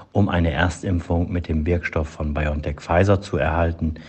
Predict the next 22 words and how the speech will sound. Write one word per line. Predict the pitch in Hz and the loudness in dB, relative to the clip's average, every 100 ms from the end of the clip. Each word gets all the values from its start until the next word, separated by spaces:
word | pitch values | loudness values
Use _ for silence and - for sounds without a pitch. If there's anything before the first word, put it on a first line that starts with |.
| - - - - | -20 -20 -20 -6
Impfen | - 95 - | 0 0 2
lassen | 87 85 - 85 | 2 2 0 -2
können | - 82 | 2 2
sich | 80 73 - | 2 -4 0
alle | 90 98 | 4 4
Personen, | 98 90 85 87 85 85 | 4 2 4 2 4 2
die | 82 | 0
bislang | 82 80 82 80 | -2 -2 -4 -4
noch | 76 - | -6 -6
keine | 82 82 80 | -2 0 0
Erstimpfung | 76 78 - 82 73 76 | -2 -6 -2 -2 0 -4
erhalten | - - 78 87 - 78 | -4 -2 0 0 0 -2
haben. | 80 78 78 78 - - - - | 0 0 -2 -6 -12 -20 -10 0
Das | 85 | 0
ist | 73 71 | 0 -2
also | 67 78 | -2 0
ein | 67 73 71 | 0 0 0
weiterer | 73 76 78 76 | 2 2 0 0
Impfaktionstag, | - 80 71 76 - 80 78 - 80 76 | 0 -2 -2 -6 -6 -4 -4 -4 -4 -2
den | 78 76 | -2 0
wir | 78 | 0
gerade | - 69 67 73 | 2 2 2 -2